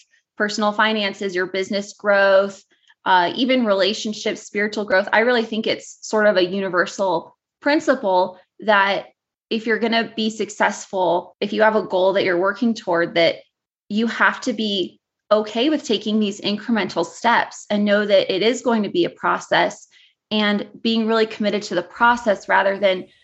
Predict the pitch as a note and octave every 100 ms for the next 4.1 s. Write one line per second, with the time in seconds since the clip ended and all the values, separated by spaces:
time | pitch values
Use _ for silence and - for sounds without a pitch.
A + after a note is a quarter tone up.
0 | _ - A3+ G#3+ G3 G3 - E3+ - G3
1 | F3+ - F#3+ E3+ - G3 F3+ F3+ - -
2 | - F#3+ F#3 F3+ G3 G3 D#3 - - -
3 | G3+ F3+ - D3 - D#3+ - - - -
4 | -